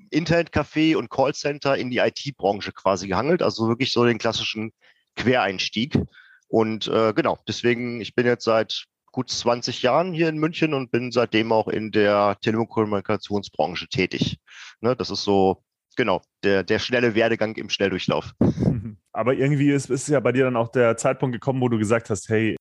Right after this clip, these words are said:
Speaker 2: dem Angestelltenjob, das, äh, ist fein alles für mich, aber ich möchte auch irgendwie gründen oder ich hab die Leidenschaft dafür oder da ist irgendwas in mir,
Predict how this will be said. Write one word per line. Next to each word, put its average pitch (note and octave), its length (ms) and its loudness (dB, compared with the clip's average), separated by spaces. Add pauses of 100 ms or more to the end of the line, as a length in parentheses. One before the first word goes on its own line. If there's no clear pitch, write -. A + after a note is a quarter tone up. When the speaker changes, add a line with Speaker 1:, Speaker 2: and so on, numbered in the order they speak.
Speaker 2:
dem G#2 140 0
Angestelltenjob, A#2+ 960 0
das, - 260 -2
äh, A2 240 2
ist A#2+ 340 -6
fein C#3+ 280 0
alles C#3+ 300 2
für D3+ 80 -4
mich, D3+ 260 -2
aber G#2+ 200 2
ich A#2+ 140 -4
möchte C3 260 -2
auch A#2 140 2
irgendwie A#2+ 680 2
gründen C#3 580 -2
oder G#2+ 360 2
ich G#2+ 160 -2
hab A#2 200 -4
die A#2 100 0
Leidenschaft A2 520 0
dafür B2 340 0
oder G#2 180 4
da - 180 2
ist - 220 0
irgendwas C3+ 420 0
in C#3+ 120 2
mir, B2+ 340 4